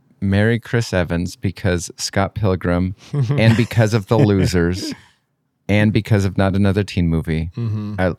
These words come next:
Speaker 1: those are fantastic. I could not live without The Losers. I, I love that movie so much. It's up there with The A-Team.
Speaker 2: Mm-hmm. Yeah, A-Team's pretty great. I think A-Team's better.
Speaker 1: Oh, A-Team's better, but I still,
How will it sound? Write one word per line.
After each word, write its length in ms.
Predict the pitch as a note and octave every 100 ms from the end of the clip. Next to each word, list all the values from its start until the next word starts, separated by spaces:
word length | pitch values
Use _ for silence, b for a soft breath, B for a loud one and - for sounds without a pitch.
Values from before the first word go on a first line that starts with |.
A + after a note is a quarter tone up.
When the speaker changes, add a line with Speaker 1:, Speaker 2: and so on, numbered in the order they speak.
| -
Speaker 1:
those 380 | G2 F#2+ F2+ F#2 -
are 380 | F2+ F2+ E2+ -
fantastic. 800 | F#2+ F#2 F#2 E2 D#2 - E2+ - _ _ _ _ _ _ _ _ _ _ _ -
I 100 | G#2+
could 180 | A2 G#2+
not 160 | G2 F2
live 180 | F2
without 260 | F2 F2 E2+
The 80 | D#2+
Losers. 500 | D#2 D2+ D#2+ F2 - -
I, 140 | F2 -
I 60 | F2
love 180 | E2 D#2+
that 240 | E2+ -
movie 360 | F2 E2 E2 E2 -
so 180 | - -
much. 340 | F2 D#2+ - -
It's 180 | A2 -
up 180 | B2 -
there 160 | D3 C3
with 160 | A#2+
The 140 | B2 -
A-Team. 540 | E2+ F2 - C#2+ C2 E2+ _ _ _ _ _ _ _ _
Speaker 2:
Mm-hmm. 380 | A#2+ A2 G#2 G2 F2+ _ _ - -
Yeah, 240 | A#2 A2 G#2+ -
A-Team's 460 | A2+ - B2 A#2+
pretty 200 | - B2+
great. 180 | A2+ A#2+
I 180 | - D#3+
think 200 | D3+ C#3+
A-Team's 320 | B2 A#2+ G#2
better. 340 | - C3 G#2+ G#2+
Speaker 1:
Oh, 120 | B2+ A#2
A-Team's 440 | C#3+ D3+ E3+ C3
better, 380 | F#2+ G#2+ G2 F#2
but 240 | E2 G2
I 80 | G2+
still, 840 | F#2+ - - A#2 A2+ A2 G#2 F#2+